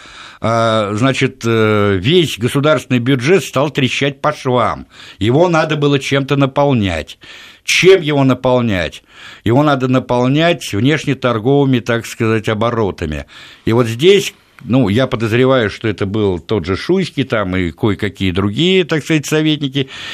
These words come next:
Никите Сергеевичу посоветовали,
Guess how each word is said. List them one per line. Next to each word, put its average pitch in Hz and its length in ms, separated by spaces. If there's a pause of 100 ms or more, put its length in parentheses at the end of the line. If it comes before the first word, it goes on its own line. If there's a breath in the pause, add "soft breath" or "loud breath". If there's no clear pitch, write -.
(120)
Никите 123 380
Сергеевичу 147 480
посоветовали, 120 1400